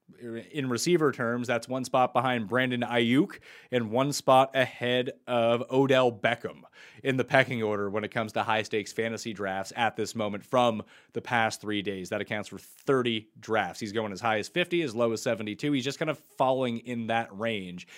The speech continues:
at the very end, in the middle of the fifth round, early sixth round, whatever it might be. I still think, I don't necessarily think that's too high. It's just not a player that I want to go after. I think if I was gonna get anything in the Giants offense,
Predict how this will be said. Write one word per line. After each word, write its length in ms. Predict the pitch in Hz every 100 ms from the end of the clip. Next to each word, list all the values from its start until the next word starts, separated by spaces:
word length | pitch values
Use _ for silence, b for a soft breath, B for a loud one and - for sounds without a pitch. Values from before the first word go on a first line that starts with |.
| B B
at 120 | 131
the 60 | 117
very 300 | 120 117 117
end, 340 | 120 110 110
in 100 | 107
the 60 | 104
middle 320 | 117 113 110
of 80 | 104
the 80 |
fifth 360 | 104 120 107 -
round, 320 | 107 107 107
early 280 | 101 110 110
sixth 440 | - - 107 -
round, 360 | 95 95 95 92
whatever 300 | 98 98 98
it 80 | 95
might 240 | 98 92
be. 320 | 120 120 95 - b b b b b b -
I 100 | 151
still 180 | 143 170
think, 260 | 170 170 -
I 80 | 185
don't 160 | 247 240
necessarily 280 | 277 254
think 120 | 233 233
that's 160 | -
too 240 | - 196 151
high. 300 | 139 156 208
It's 180 | 165
just 120 | 156 151
not 140 | 151
a 40 |
player 220 | 147 151 143
that 100 | 139 120
I 160 | 131
want 260 | 127 131 127
to 80 | 117
go 240 | 117 117
after. 220 | 104 117
I 40 | 127
think 140 | 226
if 60 | 302
I 60 |
was 100 | 285
gonna 120 | 233
get 160 | 202 185
anything 420 | 127 151 156 135 120
in 80 |
the 80 | 120
Giants 380 | 110 123 117 107
offense, 500 | 120 147 185 208